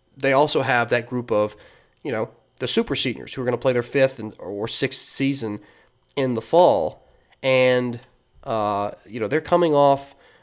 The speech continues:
Iowa State, they're coming off their first Big Twelve championship game appearance and their highest A P poll finish at number nine, um, you know, from, from last season, right?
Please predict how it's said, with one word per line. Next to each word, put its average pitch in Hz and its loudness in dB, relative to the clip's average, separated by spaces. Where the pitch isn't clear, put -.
Iowa 135 2
State, 117 -2
they're 123 0
coming 135 0
off 120 0
their 104 -4
first 180 0
Big 156 -4
Twelve 139 0
championship 131 -6
game 117 -2
appearance 101 -4
and 120 -2
their 107 2
highest 175 0
A 143 -4
P 131 -8
poll 117 -2
finish 95 -6
at 104 -4
number 113 -4
nine, 90 0
um, 110 -2
you 143 -2
know, 107 0
from, 98 -8
from 120 -8
last 120 2
season, - -6
right? 104 -6